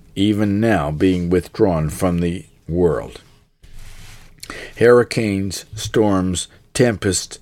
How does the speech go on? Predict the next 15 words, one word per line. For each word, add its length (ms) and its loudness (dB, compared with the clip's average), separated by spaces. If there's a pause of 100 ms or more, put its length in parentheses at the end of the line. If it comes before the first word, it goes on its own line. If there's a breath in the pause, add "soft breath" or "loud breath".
(200 soft breath)
fire 640 -2
and 260 -4
flood, 540 -4 (480 soft breath)
disasters 880 0
by 260 -2
sea 680 -4
and 580 -6 (160)
land 640 -4
follow 540 -2
each 260 -2
other 320 0
in 380 -4
quick 340 -2
su-, 480 -8
succession. 880 -6